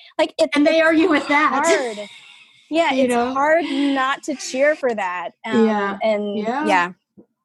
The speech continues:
Speaker 2: Yeah.
Speaker 1: Yeah.
Speaker 2: Yeah. Well, we should wrap up here. I'm gonna have to have you back on again. I am
Speaker 1: Cool.
Speaker 2: really,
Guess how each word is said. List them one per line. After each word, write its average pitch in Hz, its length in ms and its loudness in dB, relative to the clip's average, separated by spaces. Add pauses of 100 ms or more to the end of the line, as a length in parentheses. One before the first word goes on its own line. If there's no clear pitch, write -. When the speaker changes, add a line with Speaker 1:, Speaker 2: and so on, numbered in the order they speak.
(100)
Speaker 2:
Yeah. 196 320 -6 (200)
Speaker 1:
Yeah. 294 240 0
Speaker 2:
Yeah. 196 180 -4 (680)
Well, 277 280 2
we 262 180 4
should 285 200 -2
wrap 247 300 0
up 240 180 2
here. 214 380 2
I'm 233 120 2
gonna 269 200 2
have 311 160 -2
to 302 80 0
have 240 240 -4
you 233 100 2
back 202 300 -2
on 202 160 -2
again. 185 520 -6
I 214 360 -2
am 214 180 0
Speaker 1:
Cool. 453 160 2
Speaker 2:
really, 311 360 0